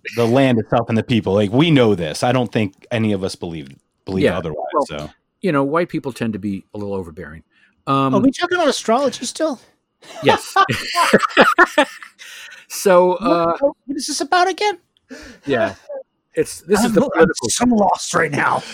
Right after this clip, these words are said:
Speaker 2: And
Speaker 1: Uh,
Speaker 2: by the way,
Speaker 1: America
Speaker 2: there
Speaker 1: is a cancer, sir.
Speaker 3: Oh,
Speaker 1: That's where
Speaker 3: America
Speaker 1: we're
Speaker 3: is
Speaker 1: at.
Speaker 3: a cancer.
Speaker 1: <laughs>
Speaker 3: Back to you, Frank.
Speaker 2: And yes, uh, uh, mundane astrology is about the politics in the world too.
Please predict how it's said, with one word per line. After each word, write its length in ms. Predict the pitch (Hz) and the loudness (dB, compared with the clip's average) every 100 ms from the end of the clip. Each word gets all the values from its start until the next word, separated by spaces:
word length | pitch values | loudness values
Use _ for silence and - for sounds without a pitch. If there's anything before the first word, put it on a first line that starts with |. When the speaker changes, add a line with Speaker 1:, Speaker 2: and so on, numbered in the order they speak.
| - - | -12 0
Speaker 2:
And 140 | 120 | 4
Speaker 1:
Uh, 40 | |
Speaker 2:
by 120 | 170 180 | 6 8
the 80 | |
way, 60 | 151 | 6
Speaker 1:
America 100 | 131 | 4
Speaker 2:
there 100 | 127 - | 2 -4
Speaker 1:
is 60 | _ - | _ -2
a 40 | |
cancer, 300 | 156 - 95 | -2 -2 -6
sir. 300 | - 92 95 196 | -2 0 2 4
Speaker 3:
Oh, 120 | 226 | 4
Speaker 1:
That's 140 | 208 | 6
where 100 | 220 | 6
Speaker 3:
America 200 | 247 185 | 6 6
Speaker 1:
we're 60 | 240 | 4
Speaker 3:
is 80 | 226 | 2
Speaker 1:
at. 60 | |
Speaker 3:
a 20 | |
cancer. 440 | - 190 160 - 127 | 0 0 0 -4 -6
Speaker 1:
<laughs> 60 | - | 2
Speaker 3:
Back 180 | 147 - | 2 2
to 100 | 233 | 4
you, 100 | 220 | 4
Frank. 320 | 151 170 175 - - - 269 | 4 2 2 -2 -12 -4 -2
Speaker 2:
And 180 | 143 147 | -2 -2
yes, 300 | 156 165 - - | 0 -2 -2 -6
uh, 40 | 131 | 0
uh, 720 | 127 123 120 131 117 113 107 - | 2 2 2 -2 -2 -2 -6 -6
mundane 380 | 135 165 170 151 | -2 0 0 0
astrology 440 | - 139 131 127 | 0 0 2 0
is 140 | 139 | -2
about 240 | 127 123 117 | 0 -2 -4
the 60 | |
politics 600 | - 120 107 101 - - - | -4 -4 -4 -8 -16 -18 -12
in 60 | 107 | -10
the 80 | |
world 320 | 95 98 95 - | -10 -10 -12 -12
too. 260 | 107 90 | -12 -12